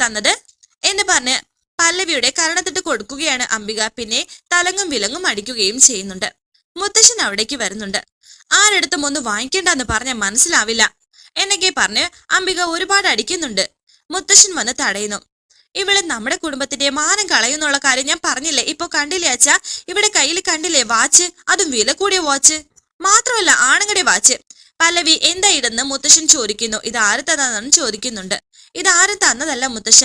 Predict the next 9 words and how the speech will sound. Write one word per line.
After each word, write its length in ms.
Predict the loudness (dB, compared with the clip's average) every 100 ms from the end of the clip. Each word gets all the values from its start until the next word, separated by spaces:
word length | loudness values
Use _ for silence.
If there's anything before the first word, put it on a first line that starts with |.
| 2
അമ്പലത്തിൽ 400 | -2 -4 -4 -4
പോകുന്ന 360 | -4 -4 -4 -4
വഴി 220 | 0 -2
കളഞ്ഞു 400 | 0 -4 -2 -4
കിട്ടിയതാണെന്ന് 640 | -6 -4 0 2 0 -6 -2
പല്ലവി. 420 | -2 -2 -4 -6 _ _ _ -20 _
ഇങ്ങനെ 300 | -6 -2 0
എന്തെങ്കിലും 380 | 0 -2 -2 -2
കളഞ്ഞു 340 | -2 -6 -4